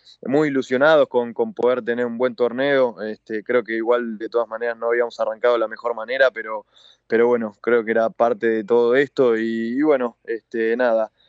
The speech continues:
una vez que se suspendió también toda incertidumbre porque no sabíamos si en dos o tres semanas se podía volver.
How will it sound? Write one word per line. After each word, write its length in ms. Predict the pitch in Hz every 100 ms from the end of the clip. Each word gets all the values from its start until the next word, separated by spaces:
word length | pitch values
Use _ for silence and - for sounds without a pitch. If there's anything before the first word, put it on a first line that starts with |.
| _ _
una 180 | 120 123
vez 120 | 127
que 100 | 127
se 80 | 110
suspendió 920 | 113 101 113 117 131 143 135 123 113 101
también 400 | 107 117 127 113
toda 180 | 123 120
incertidumbre 720 | 113 113 107 110 135 151 120
porque 240 | 107 107 110
no 100 | 120
sabíamos 460 | 120 123 120 113
si 220 | 117 113 - - - - -
en 160 | 120
dos 200 | 131 139
o 80 | 127
tres 180 | 127 135
semanas 420 | 123 131 143 127
se 160 | - 117
podía 300 | 117 123 127
volver. 520 | 120 120 131 147 143